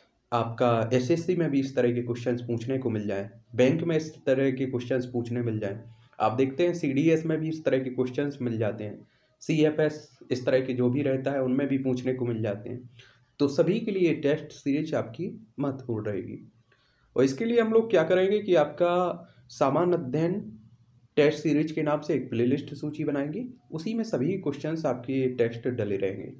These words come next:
ठीक है। तो चलिए आज का पहले टेस्ट में हम लोग पहला questions देखते हैं और जानते हैं इसे आखिर क्या बात की जा रही है। देखिए ये हमारा पहला, पहला questions, ठीक है,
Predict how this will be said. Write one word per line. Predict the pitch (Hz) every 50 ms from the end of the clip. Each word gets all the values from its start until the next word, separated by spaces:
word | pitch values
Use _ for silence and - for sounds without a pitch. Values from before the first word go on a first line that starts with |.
| - -
ठीक | - -
है। | - - - - - _ _ _ _ _ _ _ _ _ _ _ _ _ _ _ _
तो | 165 165
चलिए | 165 202 214 233 240 214
आज | 170 170 170
का | - 202 190
पहले | 190 180 180 185 196 190
टेस्ट | 190 180 165 165 165 -
में | 185 185
हम | 180 170 165
लोग | 175 180 180 -
पहला | 160 139 139 151
questions | 143 - 165 165 165 - 175 180 175
देखते | - 120 113 107 110 - - 107
हैं | 110 120 131 - - - - - _ _ _ _ _ _ _ _ _ _
और | 120 120 117 117
जानते | - 127 139 165 160 185
हैं | 180 175
इसे | 175 - 185 226
आखिर | 180 127 127 - - 165 - - - - _ _ _ -
क्या | 127 104 101
बात | 101 98 - - -
की | - -
जा | - 92
रही | - - -
है। | - - - _ _ _ - - _ _ _
देखिए | 123 156 214 - 269 247
ये | 190 160 151
हमारा | 147 147 143 143 143 190
पहला, | - - - - _ _ _ - 139 107 104 104
पहला | 104 - - - _ _ _ 131 123 120 139 170
questions, | 165 - - - - - - - - - - _ _ _ _ _ _ _ _ _ _ _ _ _ _ _ -
ठीक | 196 196 165
है, | 320 -